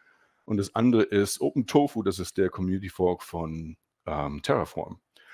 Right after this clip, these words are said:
Beides Projekte, die die Linux Foundation aufgestellt hat, quasi auf Initiative der Nutzer der Software, die gesagt haben, wir können hier relativ einfach ein Konsortium zusammenstellen, was diese Software weiterentwickelt, auch wenn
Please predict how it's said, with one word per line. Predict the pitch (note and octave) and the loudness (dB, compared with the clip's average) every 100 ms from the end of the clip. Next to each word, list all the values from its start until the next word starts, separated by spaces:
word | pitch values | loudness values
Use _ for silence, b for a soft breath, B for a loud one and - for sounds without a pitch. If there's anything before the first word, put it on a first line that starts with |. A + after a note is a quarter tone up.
| b b | b b
Beides | - A2 C3+ | 6 6 6
Projekte, | - A2 A#2+ - | 6 6 8 4
die | A2 G2+ | 2 2
die | F#2+ | 4
Linux | G3 - | 4 4
Foundation | G2 F2 F2 | 4 4 2
aufgestellt | F2+ F#2 - F#2+ F#2+ | -2 -2 -2 0 4
hat, | A2+ - b b b - | 4 2 b b b 0
quasi | G2+ G#2+ A2 - - _ _ _ _ _ _ _ _ _ - | 2 4 2 -2 -18 _ _ _ _ _ _ _ _ _ 4
auf | B2+ B2+ - - _ _ _ _ - | 6 6 0 -20 _ _ _ _ 4
Initiative | B2+ C#3 - B2+ - G3 F3+ B2 | 8 8 8 4 4 -2 0 0
der | - G#2 | 6 6
Nutzer | G#2 A3 - F3+ | 8 4 4 4
der | C3 | 4
Software, | A#2+ G3 - - D2+ - _ B B B B - | 4 2 0 -6 -6 -10 _ B B B B -2
die | G2 | 2
gesagt | G2 G#2+ D#3+ - | 6 6 6 2
haben, | G#2 G2 A#2 C#3+ - b b b | 2 4 4 0 -6 b b b
wir | G#2+ E3 A3 | 2 2 4
können | - B2+ | 2 2
hier | C3+ C3+ F#2+ | 6 6 6
relativ | A2+ C#3+ B2 | 6 4 0
einfach | C3 - B2 | -2 0 0
ein | B2 | 0
Konsortium | - G#2+ B2+ G3+ - B2+ | 0 2 2 2 2 0
zusammenstellen, | - F#2 F2+ F2+ G2+ A2 | 0 0 0 0 0 4
was | G#2+ - | 4 2
diese | G#2 | -2
Software | F#2+ F3+ - G#2 | -2 -2 2 2
weiterentwickelt, | F2+ F#2+ F2 F2+ A#2+ B2+ - | 2 0 -4 0 0 2 4
auch | A2+ G#2+ | 4 6
wenn | A2 A2 A2 | 4 6 4